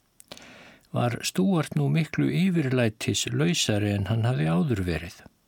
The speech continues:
Halldór ræddi margt við hann um kvöldið og fylgdi honum svo til hvílu. Þangað var honum borið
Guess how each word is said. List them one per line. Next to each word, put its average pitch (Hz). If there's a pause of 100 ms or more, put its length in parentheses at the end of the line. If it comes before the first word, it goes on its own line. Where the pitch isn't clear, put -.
(280)
Halldór 107
ræddi 104
margt 104
við 101
hann 104
um -
kvöldið 113 (720)
og 143
fylgdi 135
honum 92
svo 101
til 143
hvílu. 110 (720)
Þangað 104
var 110
honum 101
borið 107